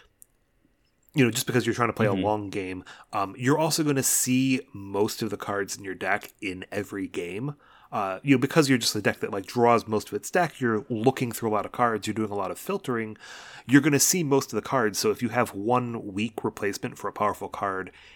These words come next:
Speaker 1: you're m-, going to see it in a lot more of your games than you would with an aggro deck that's gonna see, you know, a third of their deck
Speaker 2: Mm-hmm.
Speaker 1: tops. Um, so for that reason, I always feel like Control decks, when they're a,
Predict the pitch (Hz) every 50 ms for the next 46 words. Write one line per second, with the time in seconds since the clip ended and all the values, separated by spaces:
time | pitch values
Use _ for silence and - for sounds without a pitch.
0 | - _ - - - 139 117 113 117 117 107 104 95 95 104 - - - 139 139
1 | 120 113 - - - 123 113 107 110 107 101 98 95 - 104 101 95 95 92 98
2 | 92 87 117 113 113 110 98 - 104 92 92 90 95 92 90 - - 98 117 -
3 | 190 208 160 143 120 101 113 101 - - 104 - - - 110 101 - - 101 95
4 | 92 90 85 87 90 - - - - - 101 92 90 90 82 85 90 87 85 95
5 | 95 90 - - 95 110 107 107 92 85 - - - - 120 101 87 82 - -
6 | - - - - - - - - - - - _ - 107 104 98 95 98 98 -
7 | - _ _ _ _ _ _ _ _ _ _ _ _ _ _ - - - 147 139
8 | 123 - - 160 165 165 156 139 120 123 120 104 113 113 104 107 110 - 120 117
9 | 113 117 113 110 - - - 117 110 104 101 101 98 92 92 - _ _ _ _
10 | _ _ _ - 120 110 - - - 127 127 120 135 135 131 - - - 120 110
11 | 104 98 101 98 98 95 95 98 - _ _ _ - 110 101 98 98 95 92 92